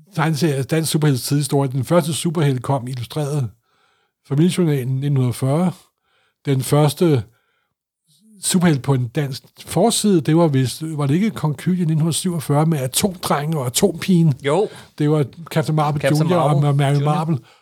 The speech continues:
Speaker 1: Og så det første danske, for også. Men det var, det var også det, jeg startede af tresserne, hvor, øhm, tegneseriehesten var ved at klæde lidt ud. Superman var begyndt at udkomme, Batman var begyndt at udkomme, og så kom det allerførste Marvel-hæfte på dansk.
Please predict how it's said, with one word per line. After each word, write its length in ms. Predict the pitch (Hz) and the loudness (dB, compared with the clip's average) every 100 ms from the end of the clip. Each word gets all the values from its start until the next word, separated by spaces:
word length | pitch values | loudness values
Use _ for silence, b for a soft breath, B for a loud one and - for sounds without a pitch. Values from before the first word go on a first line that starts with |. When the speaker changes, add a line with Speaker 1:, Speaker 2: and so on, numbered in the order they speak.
| b b | b b
Speaker 1:
Og 140 | - - | -10 -2
så 120 | 180 | -2
det 200 | - 147 | 0 -4
første 500 | - 190 170 - 165 | -2 0 0 0 -4
danske, 440 | - 127 127 151 | -2 -6 -6 -8
for 400 | - 143 120 139 120 117 | 0 0 2 -2 -2 -2
også. 260 | 147 - - B B B 175 | -2 -2 -10 B B B -4
Men 100 | 175 | 0
det 120 | 190 | 2
var, 120 | 190 | 0
det 80 | 190 | 2
var 60 | |
også 120 | 226 240 | 0 2
det, 60 | |
jeg 80 | 226 | 0
startede 240 | 214 214 | 0 -2
af 60 | 220 | -4
tresserne, 420 | - 196 196 220 | 0 0 0 0
hvor, 260 | 185 185 180 | 2 2 2
øhm, 540 | 170 165 147 165 165 - | 2 2 0 -4 -8 -4
tegneseriehesten 640 | 170 196 214 165 170 196 | -2 0 2 2 0 -2
var 100 | 165 | 0
ved 120 | 156 | 2
at 180 | 185 170 | 0 0
klæde 200 | - 170 | -2 -2
lidt 160 | 160 170 | 0 0
ud. 220 | 190 202 B B B B | 0 -2 B B B B
Superman 380 | - 208 202 185 | -6 -2 0 2
var 80 | 180 | 0
begyndt 240 | 156 180 | 0 0
at 40 | 180 | 2
udkomme, 440 | 180 180 175 147 | 0 0 -2 -2
Batman 300 | - 165 208 | -2 -4 -2
var 60 | 175 | -2
begyndt 200 | 151 165 | -2 0
at 60 | |
udkomme, 380 | 165 165 165 139 | -2 -2 -4 -4
og 60 | 135 | -6
så 100 | 160 | -4
kom 260 | 156 147 - b b b _ | -2 -4 -10 b b b _
det 100 | - - | -16 -4
allerførste 1000 | 147 151 143 - - - 113 120 - 135 | -2 0 -4 -6 -16 -6 -2 -2 0 -2
Marvel-hæfte 840 | 113 107 98 101 127 - 113 - | -2 -4 -8 -6 -8 -6 -10 -10
på 140 | - 120 | -12 -12
dansk. 360 | - - - | -12 -18 -20